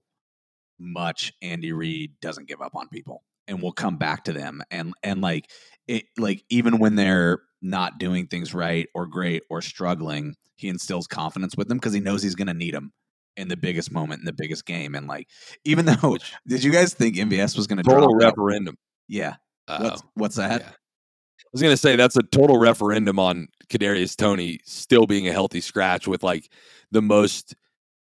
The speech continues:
Speaker 2: like, the coach in the league that would be most likely to stick with him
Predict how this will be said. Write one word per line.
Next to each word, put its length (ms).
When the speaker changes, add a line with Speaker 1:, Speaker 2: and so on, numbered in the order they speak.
Speaker 2:
like, 360
the 160
coach 420
in 200
the 100
league 240
that 100
would 100
be 120
most 320
likely 320
to 80
stick 280
with 200
him 280